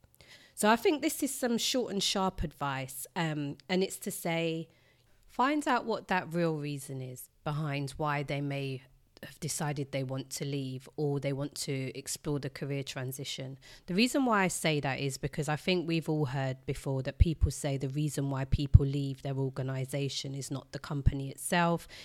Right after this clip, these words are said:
it's usually to do with their manager. I think connected to that is about saying, you know, a lot of people don't feel valued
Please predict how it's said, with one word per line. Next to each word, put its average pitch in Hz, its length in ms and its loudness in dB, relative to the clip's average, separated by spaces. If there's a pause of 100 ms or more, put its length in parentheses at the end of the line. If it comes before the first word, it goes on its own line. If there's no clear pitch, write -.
(120)
it's 151 200 0
usually 147 260 2
to - 160 -2
do 143 160 0
with 135 160 0
their 131 160 -2
manager. 143 600 0 (640)
I 202 40 -2
think 233 240 4
connected 226 480 4
to 196 100 0
that 160 240 2
is 156 160 0
about 147 400 2
saying, 143 500 0
you 160 80 2
know, 143 280 2
a 160 80 2
lot 165 180 6
of - 140 6
people 180 280 8
don't 151 280 2
feel 147 180 2
valued 151 640 0